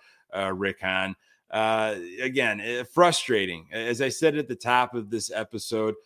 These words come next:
uh, th-, this organization, this team is just so frustrating. You know, they, they absolutely can't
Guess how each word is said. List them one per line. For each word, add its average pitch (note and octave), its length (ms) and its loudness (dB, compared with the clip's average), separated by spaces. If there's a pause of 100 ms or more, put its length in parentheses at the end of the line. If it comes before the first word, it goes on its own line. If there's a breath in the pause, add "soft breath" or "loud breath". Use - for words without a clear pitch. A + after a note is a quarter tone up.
(300 soft breath)
uh, A2 200 -4
th-, B2+ 320 -8
this D#3+ 220 0
organization, A#2 920 0
this B2 220 -6
team A#2+ 360 -4
is G#2 100 -8
just - 380 -8
so D3 300 2
frustrating. F#2 1080 -4
You G#2+ 120 -8
know, A2 120 -4
they, A2 200 -2
they C#3 220 0
absolutely C3 760 2
can't B2 380 -4